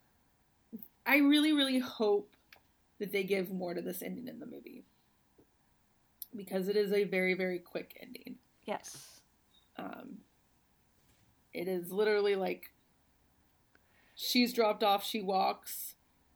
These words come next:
Speaker 1: she walks in and is like, "What do I have that it doesn't? Oh, I love you, Charles." And then it's kind of it. She breaks him out of a spell by, like, repeating that she loves him in her head and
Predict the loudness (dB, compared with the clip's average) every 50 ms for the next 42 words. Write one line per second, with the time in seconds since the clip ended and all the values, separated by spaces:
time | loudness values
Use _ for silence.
0 | _ -10 -6 -4 -2 2 2 4 4 2 0 -2 -2 0 2 2 2 2 0 -2
1 | -4 -6 -6 -4 -4 0 0 0 0 -2 -4 -4 -2 -2 -2 -2 0 2 2 2
2 | 2 0 0 -2 -2 -2 -4 -6 -8 -6 -8 -10 -10 -10 _ -12 -12 -12 -12 -16
3 | -20 -20 _ _ -18 -16 -16 -16 -18 -20 _ _ _ _ _ _ _ _ _ _
4 | _ _ _ _ _ _ _ _ _ _ _ 2 4 4 6 6 4 4 4 4
5 | 4 2 0 0 -2 -2 -2 0 0 0 0 2 2 0 0 -2 -4 -4 -4 -4
6 | -4 -4 -4 -6 -6 -10 -12 -12 -12 -12 -12 -14 -16 -20 _ _ _ _ _ _
7 | _ _ _ _ _ _ -20 -18 -14 -8 -6 -4 -4 -4 -2 -4 -4 -4 -4 -4
8 | -6 -10 -16 -18 -16 -16 -16 -18 -18 _ -20 -20 _ _ _ -18 -12 -10 -6 -6
9 | -4 -4 -2 0 0 0 -2 -2 -6 -6 -8 -8 -10 -12 -14 _ -20 -14 -4 2
10 | 4 4 4 4 2 0 2 4 4 4 4 4 2 0 0 0 2 2 2 2
11 | 0 -2 -4 -6 _ _ _ _ _ _ _ _ _ _ _ _ _ _ _ _
12 | _ _ _ _ -2 2 4 4 4 4 2 0 -2 -6 _ -8 -8 -8 -8 -6
13 | -6 -4 -4 -2 -2 -2 -4 -4 -4 -4 -2 -2 0 0 -2 -2 -2 -4 -4 -2
14 | -2 -2 -2 -4 -2 0 4 4 6 4 4 2 -2 -6 -8